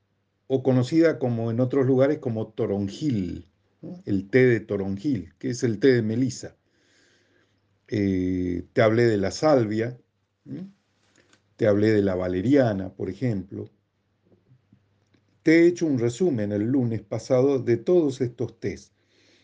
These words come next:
También te hablé de la menta. Y acá te hice una diferencia de la menta piperita y de la menta poleo, ¿m?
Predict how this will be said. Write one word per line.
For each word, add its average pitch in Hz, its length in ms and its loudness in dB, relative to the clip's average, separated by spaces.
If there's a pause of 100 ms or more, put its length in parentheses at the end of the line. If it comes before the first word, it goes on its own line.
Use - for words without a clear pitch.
(160)
También 131 420 4
te 123 100 0
hablé 113 260 4
de 110 100 2
la 98 140 0
menta. 107 640 -2 (1300)
Y 123 120 2
acá 120 240 4
te 135 80 2
hice 139 240 0
una 123 380 0
diferencia 117 760 0
de 104 160 2
la 95 160 -2
menta 120 520 -2
piperita 135 840 -4 (480)
y 131 200 0
de 113 100 2
la 104 120 2
menta 117 520 -2
poleo, 98 500 0 (400)
¿m? 170 160 -14